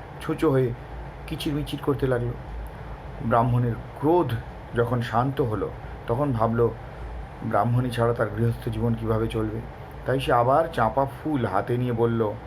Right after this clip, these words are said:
"আমার ব্রাহ্মণী আবার আগের মতোই হয়ে যাও।" তাই হলো। ব্রাহ্মণের এত তপস্যা সবই ব্যর্থ হলো। মানুষ এভাবে নানা প্রকার আজগুবি আশা করে,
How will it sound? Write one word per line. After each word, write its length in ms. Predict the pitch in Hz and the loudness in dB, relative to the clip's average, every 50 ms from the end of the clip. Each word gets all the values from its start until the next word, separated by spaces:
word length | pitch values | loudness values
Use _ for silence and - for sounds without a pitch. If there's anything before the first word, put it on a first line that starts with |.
| - - - - - - - | -14 -14 -14 -14 -8 -2 2
"আমার 260 | - 120 131 131 117 | 2 4 4 4 4
ব্রাহ্মণী 640 | 113 113 110 127 143 147 160 156 143 127 117 113 | 4 4 4 4 2 2 0 0 0 0 2 2
আবার 200 | 104 107 120 120 | 4 4 6 6
আগের 300 | 107 101 110 113 113 110 | 6 6 4 4 2 2
মতোই 320 | 113 120 120 123 143 139 120 | 2 0 0 0 -2 -2 -2
হয়ে 240 | 95 95 92 85 73 | 0 0 0 0 -2
যাও।" 200 | - - - - - - - - - - - - - - - - - | -4 -6 -6 -6 -8 -10 -14 -14 -14 -14 -14 -14 -14 -14 -14 -10 -10
তাই 100 | - - | -8 -8
হলো। 300 | 85 - - - - - - - - - - - - - - - - - - - - - - - - - - - - - - - - - - - - - - - - - - - | -8 -10 -10 -12 -12 -12 -12 -14 -14 -14 -14 -14 -14 -14 -14 -14 -16 -16 -16 -16 -14 -14 -14 -14 -14 -14 -14 -14 -14 -14 -14 -16 -16 -16 -14 -16 -16 -16 -16 -16 -16 -16 -8 -2
ব্রাহ্মণের 440 | 117 139 143 156 165 180 180 170 156 | 2 2 2 2 2 0 2 4 4
এত 180 | 151 151 170 190 | 4 4 2 0
তপস্যা 640 | - 156 139 123 151 151 - - - 147 147 151 | 0 0 0 0 0 -4 -2 0 2 2 2 2
সবই 280 | 131 127 123 123 135 127 | 2 2 2 2 2 4
ব্যর্থ 380 | 117 117 127 127 - - - | 4 4 4 2 0 -6 -8
হলো। 260 | 87 87 82 - - - - - - - - - - - - - - - - - | -8 -8 -8 -8 -8 -10 -12 -12 -14 -14 -14 -14 -14 -14 -16 -16 -16 -12 -4 0
মানুষ 400 | 113 117 123 131 123 117 110 113 - - - - - - - - - - - - - - - | 2 4 4 4 2 0 -2 -2 -4 -8 -10 -10 -10 -12 -12 -14 -14 -14 -14 -14 -14 -8 -2
এভাবে 300 | 120 120 120 131 127 135 | 0 2 2 4 4 4
নানা 360 | 127 127 131 143 151 160 170 165 | 4 4 4 4 2 0 -2 -2
প্রকার 260 | 165 139 - 131 120 113 | -2 0 2 4 6 6
আজগুবি 440 | 110 110 104 107 107 117 117 117 | 6 4 4 2 -2 0 2 4
আশা 260 | 104 101 - - 123 117 | 4 2 2 0 -2 0
করে, 260 | 131 123 107 101 | 2 2 0 0